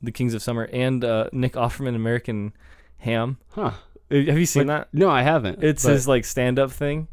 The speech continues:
Speaker 2: It's, N-, Nick Offerman is in Kings of Summer, so maybe
Speaker 1: Oh,
Speaker 2: that's
Speaker 1: is
Speaker 2: how
Speaker 1: he?
Speaker 2: that,
Speaker 1: Okay.
Speaker 2: uh, came about.
Speaker 1: I
Speaker 2: That's
Speaker 1: wonder.
Speaker 2: interesting.
Speaker 1: Yeah.
Speaker 2: So
Speaker 1: Uh,
Speaker 2: it's just good to see that they're giving, I mean, they're just kinda handing the, the keys to these gigantic movies to these guys that really have not done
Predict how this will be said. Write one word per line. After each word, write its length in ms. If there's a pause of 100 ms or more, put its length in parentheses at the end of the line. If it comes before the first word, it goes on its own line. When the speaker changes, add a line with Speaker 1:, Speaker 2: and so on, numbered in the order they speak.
Speaker 2:
It's, 380
N-, 300
Nick 220
Offerman 400
is 140
in 160
Kings 280
of 120
Summer, 280
so 140
maybe 220
Speaker 1:
Oh, 160
Speaker 2:
that's 60
Speaker 1:
is 60
Speaker 2:
how 60
Speaker 1:
he? 60
Speaker 2:
that, 300
Speaker 1:
Okay. 240
Speaker 2:
uh, 140 (140)
came 180
about. 400
Speaker 1:
I 100
Speaker 2:
That's 100
Speaker 1:
wonder. 240
Speaker 2:
interesting. 420 (460)
Speaker 1:
Yeah. 280 (280)
Speaker 2:
So 80
Speaker 1:
Uh, 60
Speaker 2:
it's 100
just 180
good 160
to 80
see 140
that 160
they're 120
giving, 520 (300)
I 80
mean, 100
they're 140
just 160
kinda 180
handing 420
the, 280
the 80
keys 520
to 360
these 260
gigantic 680
movies 360
to 120
these 160
guys 260
that 100
really 240
have 400
not 320
done 520